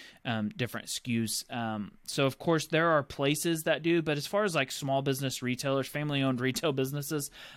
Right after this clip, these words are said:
I would say, you know, kind of the businesses that we have, um, a few thousand products are the most, and it's not,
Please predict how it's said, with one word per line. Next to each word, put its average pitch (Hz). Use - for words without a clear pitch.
I 131
would 135
say, 131
you 123
know, 113
kind 131
of 127
the 120
businesses 127
that 107
we 131
have, 113
um, 113
a 123
few 139
thousand 123
products 117
are 123
the 107
most, 113
and 139
it's 147
not, 147